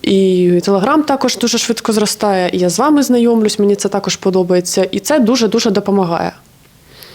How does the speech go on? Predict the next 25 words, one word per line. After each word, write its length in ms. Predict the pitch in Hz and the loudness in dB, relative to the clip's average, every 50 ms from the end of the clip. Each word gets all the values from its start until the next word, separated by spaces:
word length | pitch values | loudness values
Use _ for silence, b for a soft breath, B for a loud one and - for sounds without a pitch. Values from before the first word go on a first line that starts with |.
| B B B B B B B B B B B B B | B B B B B B B B B B B B B
Тому, 460 | - 220 220 240 247 262 254 247 233 - | 0 0 2 4 4 2 2 2 2 0
якщо 540 | - 226 226 - - - 254 247 240 208 - - - - | 0 -2 -2 -2 -2 0 2 2 2 0 -2 -6 -6 -2
у 60 | - 220 | 0 0
вас 280 | 226 233 226 - - | 0 0 0 -2 0
є 240 | 233 240 233 202 185 | 0 2 2 0 0
також 380 | 190 226 220 - - 196 - - | -2 -4 -4 -2 -2 -4 -2 -4
такі 260 | 208 196 - 220 196 | -4 -2 -2 -2 0
відчуття, 520 | 202 196 - - - 226 - 339 349 359 | 0 -2 -2 -2 -2 -2 0 0 0 0
що 200 | 330 - - 220 | 0 0 0 0
вам 180 | 202 214 214 214 | 2 2 2 2
не 60 | 214 | 2
вистачає 880 | 202 208 - - 226 214 - - 220 208 202 185 180 180 180 175 175 175 - - - - - - - | 2 0 -2 -2 -4 -4 -2 -2 0 0 0 0 0 0 0 -2 -2 -4 -8 -16 -20 -20 -20 -10 -8
української 600 | 196 - - 226 233 240 220 - 233 - 185 180 | -6 -2 0 2 2 2 0 0 -2 -2 -2 0
культури, 600 | 185 269 285 240 - - 240 247 247 226 220 208 | 2 0 0 0 0 0 0 2 2 4 2 2
якось 380 | 214 214 214 208 196 - - | 2 0 -2 -4 -6 -4 -2
мови, 680 | 202 202 226 240 233 220 208 196 190 196 190 185 185 180 180 B B B B B B B B - | 0 2 2 4 4 2 2 2 2 2 2 2 0 0 -4 B B B B B B B B -8
е, 40 | - - - - - - | -8 -8 -8 -12 -14 -6
контенту, 680 | - 277 277 262 269 - 233 226 226 214 202 196 - 196 | -2 0 2 2 2 2 2 2 2 2 0 0 0 -2
всього, 600 | 185 - - 240 226 254 311 330 320 277 220 185 | -4 -2 -2 0 0 2 2 2 0 0 -2 -2
можливо, 420 | 196 208 220 220 220 233 233 226 214 | 0 0 0 2 2 2 2 2 0
ви 100 | 196 202 | 0 -2
також 300 | - 277 277 247 226 190 | -4 -4 -2 -2 -2 0
зробите 440 | 202 214 208 196 185 196 196 190 180 | 0 0 0 0 0 0 0 0 0
YouTube 220 | 185 214 196 - | 0 -4 -6 -4
канал, 420 | - 180 180 208 254 302 320 339 | -4 -2 0 0 2 2 0 0